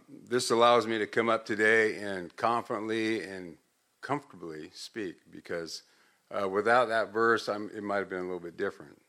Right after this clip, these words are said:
So, without the family, without our church family encouraging each other,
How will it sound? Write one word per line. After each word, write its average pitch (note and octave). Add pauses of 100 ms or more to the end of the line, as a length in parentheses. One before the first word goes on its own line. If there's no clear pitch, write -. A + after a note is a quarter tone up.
(100)
So, F2+ (880)
without C3
the G#2
family, C#3
without A#2+
our A#2+
church C#3
family B2+
encouraging C3
each C3
other, B2